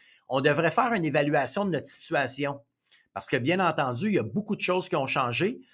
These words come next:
et seulement que le fait de renouveler mon hypothèque, si j'ai eu une augmentation de la valeur de ma résidence, ça serait peut-être une bonne idée d'évaluer si, euh, il y a certains éléments qu'on pourrait mettre en place pour améliorer mon sort financier,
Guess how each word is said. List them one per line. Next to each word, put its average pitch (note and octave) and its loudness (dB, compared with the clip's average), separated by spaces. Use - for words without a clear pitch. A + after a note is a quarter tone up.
et C3 -2
seulement B3+ 2
que - -2
le C3+ 4
fait G#3+ 0
de D3+ 2
renouveler G#3 0
mon G#3 2
hypothèque, D#3 -2
si G3 -2
j'ai E3+ 0
eu F3 2
une D#3+ 0
augmentation G3 2
de F3+ -4
la E3 4
valeur D3 4
de D3+ 0
ma C#3 -2
résidence, B2 -4
ça A#2 -6
serait C3+ -2
peut-être A3 0
une D#3 2
bonne G3 4
idée F3 2
d'évaluer D3 0
si, G3 -4
euh, B2 0
il B2 -8
y - 0
a A#2+ -2
certains G#3 -2
éléments D#3+ 0
qu'on D3 -4
pourrait C3 -2
mettre F#3+ -2
en D#3 0
place D3 -4
pour E3 4
améliorer F#3 4
mon D3+ 0
sort D3 2
financier, C3 -4